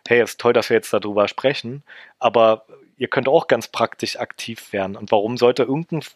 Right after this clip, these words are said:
äh, Bundesliga-Verein das machen, wenn nicht mal ihr das schafft und ihr habt ganz andere Voraussetzungen?“ Und so ist im Prinzip dieser Testballon entstanden.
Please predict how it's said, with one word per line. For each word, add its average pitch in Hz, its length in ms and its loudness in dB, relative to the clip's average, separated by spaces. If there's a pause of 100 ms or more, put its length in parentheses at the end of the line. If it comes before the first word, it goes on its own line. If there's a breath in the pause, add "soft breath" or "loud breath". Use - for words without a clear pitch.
äh, 131 200 4
Bundesliga-Verein 131 840 0
das 117 180 -4
machen, 131 400 -2 (380 loud breath)
wenn 120 160 2
nicht 131 180 0
mal 120 100 4
ihr 147 140 0
das 139 140 4
schafft - 360 0
und 110 140 -10
ihr 117 100 2
habt - 260 -2
ganz 120 180 2
andere 123 180 2
Voraussetzungen?“ 110 840 -2
Und 117 320 -20
so 120 340 4
ist 120 220 -2
im 120 80 -10
Prinzip - 340 -8
dieser 113 260 0
Testballon 110 680 0
entstanden. 135 560 -6